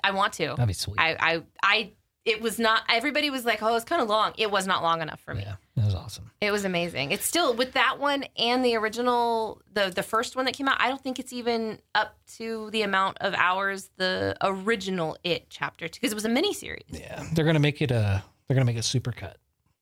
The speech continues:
Speaker 2: They're,
Speaker 1: Oh.
Speaker 2: they're gonna put
Speaker 1: Oh.
Speaker 2: one and two together and make
Speaker 1: It'll
Speaker 2: it
Speaker 1: be perfect.
Speaker 2: one long movie.
Speaker 1: Yes.
Speaker 2: Yeah,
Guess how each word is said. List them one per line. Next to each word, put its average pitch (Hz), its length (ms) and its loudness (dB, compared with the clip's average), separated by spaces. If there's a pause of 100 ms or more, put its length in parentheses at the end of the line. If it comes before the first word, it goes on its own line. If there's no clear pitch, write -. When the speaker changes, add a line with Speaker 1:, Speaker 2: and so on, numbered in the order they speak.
(120)
Speaker 2:
They're, 120 120 6
Speaker 1:
Oh. - 240 4
Speaker 2:
they're 139 120 6
gonna 131 320 4 (260)
put 139 240 2
Speaker 1:
Oh. 247 320 6
Speaker 2:
one 139 140 6
and 131 100 6
two 139 140 4
together 123 420 6
and 117 140 6
make 113 120 6
Speaker 1:
It'll 113 140 4
Speaker 2:
it 104 60 4
Speaker 1:
be - 80 -2 (100)
perfect. 185 800 0
Speaker 2:
one 120 200 6
long 110 260 6
movie. 104 320 2
Speaker 1:
Yes. 196 680 -2
Speaker 2:
Yeah, 101 160 -12